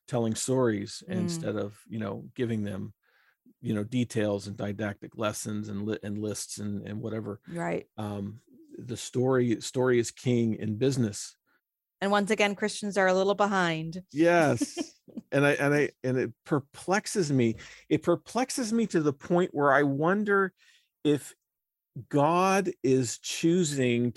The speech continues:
Speaker 1: to keep us from that for some reason, uh, maybe as, you know, he, he, maybe he doesn't feel like he's gonna fit into it as well, or he feels, or he's bringing judgment upon us to let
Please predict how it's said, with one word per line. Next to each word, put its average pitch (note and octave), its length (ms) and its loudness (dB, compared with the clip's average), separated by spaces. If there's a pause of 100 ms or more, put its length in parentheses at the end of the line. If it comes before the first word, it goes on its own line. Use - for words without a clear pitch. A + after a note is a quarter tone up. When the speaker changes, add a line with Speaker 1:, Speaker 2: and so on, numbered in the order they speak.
Speaker 1:
to A#2 500 0 (580)
keep - 460 -2
us - 480 0 (360)
from B2 380 2
that A#2 380 4
for - 140 -10
some D3 300 2
reason, A#2 760 2 (540)
uh, G#2+ 280 -2
maybe A#2 520 2
as, A2 400 -2 (240)
you A2 160 -6
know, F#2+ 240 -8 (180)
he, G2+ 260 -6
he, - 160 -16
maybe A#2+ 320 -2
he C3+ 220 -2
doesn't B2 480 0
feel B2+ 340 0
like A#2 240 -2
he's A2+ 300 -8
gonna A2 220 -4
fit G#2+ 300 -6
into C#3 340 0
it D#3+ 80 4
as D#3 140 2
well, D#3 500 2 (280)
or A#2 420 2
he A2+ 600 -4 (160)
feels, A#2+ 400 -2
or A#2 300 -2
he's A#2+ 260 -2
bringing A2+ 380 4
judgment A#2+ 420 2
upon D#3 320 2
us D#3 180 2
to - 120 -8
let A2+ 300 2